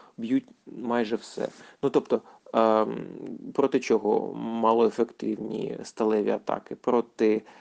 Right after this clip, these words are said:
е, проти вогню, якого у цьому кубку немає, проти електриків, яких у цьому кубку фактично одна гальвантула,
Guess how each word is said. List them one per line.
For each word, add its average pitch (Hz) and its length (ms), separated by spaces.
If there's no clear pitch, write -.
е, 104 880
проти 117 400
вогню, 113 680
якого 147 320
у 139 60
цьому 135 240
кубку 131 320
немає, 117 400
проти 123 320
електриків, 151 800
яких - 540
у 143 60
цьому 135 280
кубку 127 360
фактично 120 500
одна 117 320
гальвантула, 113 600